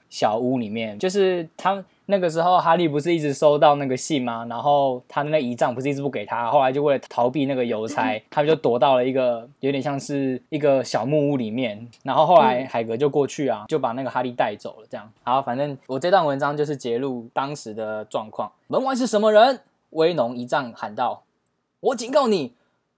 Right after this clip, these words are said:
Speaker 1: 我有嘴。” <laughs> 外面静了一会儿，然后 biang biang，门从上面脱落了下来，门摔在地板上，门口站着一个白净的烤箱，他的脸完全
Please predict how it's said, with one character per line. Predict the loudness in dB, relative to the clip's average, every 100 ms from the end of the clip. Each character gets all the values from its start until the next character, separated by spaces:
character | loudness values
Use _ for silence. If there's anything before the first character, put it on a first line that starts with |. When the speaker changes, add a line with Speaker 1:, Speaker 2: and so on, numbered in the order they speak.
| _ _
Speaker 1:
我 | 2
有 | 4 4
嘴。” | 6 8 8 4 0 _ _ _ -4 -2
<laughs> | -6 _
外 | 2
面 | 2 0
静 | -2 -4
了 | -2
一 | -2
会 | -4
儿， | -8 _ _ _ _
然 | -4
后 | 2 2 0 0
biang | -2 0
biang， | 0 0 -4 _ _
门 | -2 0 0
从 | -4 -4 -6 -12 _
上 | -8 -2 -2
面 | -2 0
脱 | 2
落 | 4 4
了 | 2
下 | -2 -2
来， | -6 -18 _
门 | -4 0
摔 | 6 6
在 | 6 4
地 | 4
板 | 2 0
上， | 2 0 0 -12 _ _ _
门 | -2 0
口 | 0 -4
站 | 2 2 2
着 | 0
一 | 0
个 | 2 0 -2 _ _
白 | -2 0 0
净 | 2 0
的 | 0 -4
烤 | -4 -6
箱， | 2 2 2 -10 _
他 | 0
的 | 2
脸 | 2 0
完 | 0 0 0
全 | 2 2 2